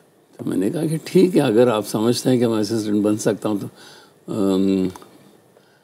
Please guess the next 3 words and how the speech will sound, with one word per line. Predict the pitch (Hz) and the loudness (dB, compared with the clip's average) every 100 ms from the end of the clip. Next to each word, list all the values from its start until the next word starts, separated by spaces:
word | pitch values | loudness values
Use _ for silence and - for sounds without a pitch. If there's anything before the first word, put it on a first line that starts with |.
| _ _ _ _ - | _ _ _ _ 0
कोशिश | 127 123 139 | 2 4 0
करूँगा। | - 90 87 87 110 - - - - - - _ _ _ - | 0 -4 -2 -4 -6 -12 -20 -20 -20 -20 -20 _ _ _ 2
तो | 135 139 135 | 4 4 2